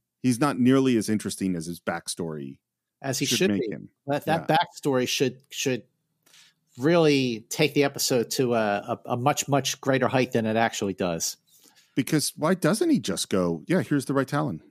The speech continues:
Speaker 1: Go ahead."
Speaker 2: Right.
Speaker 1: Uh, 'cause he literally could have said that. "Here's the right talon. Leave me alone. Don't tell anyone about me."
Speaker 2: Right, right, right.
Speaker 1: Because
Speaker 2: Get off
Speaker 1: they,
Speaker 2: my
Speaker 1: at this,
Speaker 2: lawn.
Speaker 1: 'cause at this point, they don't know that he's Da Vinci and all these other people,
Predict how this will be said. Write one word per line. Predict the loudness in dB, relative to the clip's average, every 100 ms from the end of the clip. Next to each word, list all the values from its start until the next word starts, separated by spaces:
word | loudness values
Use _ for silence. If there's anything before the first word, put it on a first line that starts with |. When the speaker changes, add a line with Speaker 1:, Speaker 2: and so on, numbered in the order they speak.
| -20 -20 _ _
Speaker 1:
Go | -2
ahead." | -2 -4 -6
Speaker 2:
Right. | -6 -8 _ _ _ -2
Speaker 1:
Uh, | -2
'cause | -2 -4
he | -2
literally | 2 2 4 2
could | 0
have | 0
said | -2
that. | -2 -6
"Here's | -2 0 2
the |
right | 0 0
talon. | 0 0 -2 0
Leave | 0 2
me |
alone. | 2 2 0 -2
Don't | -4 -4
tell | -2
anyone | -2 -2
about | -4 -8
me." | -12 -14 -16 _ -8
Speaker 2:
Right, | -8 -8
right, | -10 -10 -10
right. | -4
Speaker 1:
Because |
Speaker 2:
Get | 0 2
off | 4
Speaker 1:
they, | 2
Speaker 2:
my | 2
Speaker 1:
at | 2
this, | 2
Speaker 2:
lawn. | 0 -12 _ _ _ _ _ 0
Speaker 1:
'cause | 0
at | 2
this | 0 0
point, | 0 0 2
they | 2
don't | 2 2
know | 2 4
that | 0
he's | 0 -4
Da | -2
Vinci | 0 0 -2 -4 -4
and | -4
all | -4
these | -4 -6
other | -8 -10
people, | -12 -16 -16